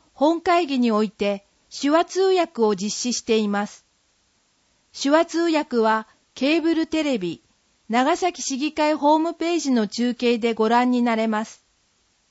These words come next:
放送中の様子の写真があります。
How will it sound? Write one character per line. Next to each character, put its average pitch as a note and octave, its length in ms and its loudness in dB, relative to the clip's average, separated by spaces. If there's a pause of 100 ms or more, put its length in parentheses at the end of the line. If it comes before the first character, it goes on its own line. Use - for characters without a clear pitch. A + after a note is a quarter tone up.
(580)
放 E4 240 0
送 E4+ 200 -2
中 D#4+ 240 -4
の D#4 160 0
様 C4+ 200 2
子 - 160 -6
の C#4 140 0
写 A#3+ 180 -4
真 B3+ 240 -2
が B3 120 0
あ A3+ 60 0
り A3+ 140 -2
ま G#3+ 160 -4
す。 - 180 -20